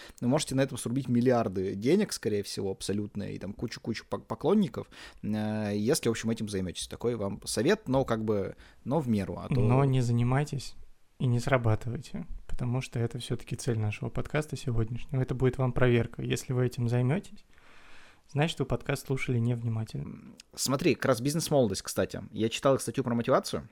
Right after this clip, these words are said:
Speaker 1: не так давно и нашёл отличную строчку. Вот прям если её вы-, вы-, вырва-, вырвать абсолютно из контекста, получится прям в тему нашего сегодняшнего подкаста.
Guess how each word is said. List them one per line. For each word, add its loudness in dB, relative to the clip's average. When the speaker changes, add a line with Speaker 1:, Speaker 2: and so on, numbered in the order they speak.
Speaker 1:
не -2
так -2
давно -4
и 0
нашёл 6
отличную 0
строчку. 0
Вот -6
прям 4
если 2
её 8
вы-, 2
вы-, 2
вырва-, 4
вырвать 0
абсолютно -8
из -2
контекста, 0
получится -4
прям -6
в -16
тему -2
нашего -4
сегодняшнего -8
подкаста. -2